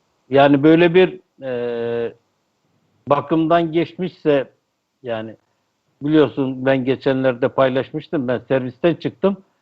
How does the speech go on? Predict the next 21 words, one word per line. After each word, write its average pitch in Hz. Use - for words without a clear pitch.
E, 117
servis, 143
e, 113
altmış 127
bin 131
kilometre 123
bakımından 120
servis 143
on 147
üç 160
on 170
dört 190
anahtarı 196
unuttu 131
arabanın 120
içerisinde, 107
daha 117
doğrusu 113
tek 117
jantın 123
üstünde. 104